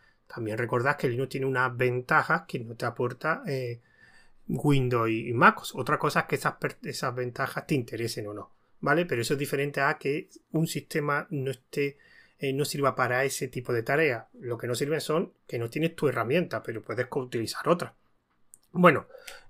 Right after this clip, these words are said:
y con esta pequeña reflexión que he hecho, tampoco iba a ser lo más largo,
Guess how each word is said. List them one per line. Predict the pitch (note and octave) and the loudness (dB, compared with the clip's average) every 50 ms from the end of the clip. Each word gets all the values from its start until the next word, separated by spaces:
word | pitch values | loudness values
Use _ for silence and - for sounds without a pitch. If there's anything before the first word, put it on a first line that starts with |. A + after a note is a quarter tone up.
| - | -4
y | - F3 D#3+ C#3+ | 2 2 2 4
con | - D#3 E3 | 6 6 6
esta | E3 - - F3+ E3+ D#3 D#3 D3+ - | 4 6 8 10 12 12 10 10 6
pequeña | D3+ C#3 D#3 D3+ C#3+ C3+ | 4 4 6 4 4 4
reflexión | C3+ C#3 B2+ - C3 A#2+ - - E3 D#3+ E3 E3+ - - _ _ _ _ | 4 2 2 0 -2 -4 0 2 2 2 2 2 -2 -6 _ _ _ _
que | _ - C#3+ B2+ | _ 0 2 2
he | C3+ | 2
hecho, | C#3+ - - - F3 E3+ F3 - | 2 0 0 2 2 2 2 0
tampoco | - - A#2+ A2 - - A#2 A#2+ C3 A#2 A#2+ | -4 -8 -10 -10 -8 -10 -6 -2 0 0 2
iba | A#2+ A#2 A#2+ | 2 0 0
a | |
ser | A2+ - C#3 | -2 -2 -2
lo | A#2 A#2 | -2 0
más | A#2+ A2+ A2+ | 0 0 2
largo, | B2 C#3 D3 D#3 E3 F3 - - | 4 4 4 4 4 2 2 0